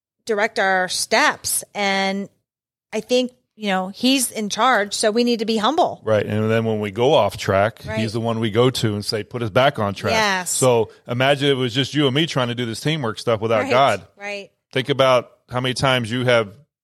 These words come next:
Speaker 2: haven't included God in anything that you're doing in your marriage. Guess what happened? I know what happened to us.
Speaker 1: Well, we would butt heads.
Speaker 2: Exactly.
Speaker 1: But with God there and knowing that
Speaker 2: Right.
Speaker 1: he's ultimately in charge, and, and by going to him together
Speaker 2: Yes.
Speaker 1: and praying together,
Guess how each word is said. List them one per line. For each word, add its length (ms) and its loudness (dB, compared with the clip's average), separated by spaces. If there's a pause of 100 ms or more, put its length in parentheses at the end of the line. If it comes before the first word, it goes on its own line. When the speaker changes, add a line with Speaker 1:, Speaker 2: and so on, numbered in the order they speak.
(300)
Speaker 2:
haven't 420 -2
included 560 -2
God 360 4
in 140 -8
anything 400 -6
that 180 -4
you're 80 -6
doing 220 -2
in 60 -4
your 100 -4
marriage. 400 2
Guess 160 -2
what 80 -2
happened? 380 0 (340)
I 100 -4
know 100 0
what 100 2
happened 260 2
to 80 -2
us. 340 -2 (320)
Speaker 1:
Well, 140 -4
we 120 -2
would 140 -8
butt 200 -4
heads. 360 -8
Speaker 2:
Exactly. 540 2
Speaker 1:
But 60 2
with 80 -2
God 260 2
there 200 4
and 120 0
knowing 320 -4
that 160 -2
Speaker 2:
Right. 100 -6
Speaker 1:
he's 220 -2
ultimately 580 -4
in 80 -4
charge, 300 -2
and, 100 -8 (220)
and 160 -6
by 100 2
going 380 0
to 140 -4
him 360 -2
together 600 2 (140)
Speaker 2:
Yes. 180 -2
Speaker 1:
and 100 -6
praying 360 -4
together, 500 -2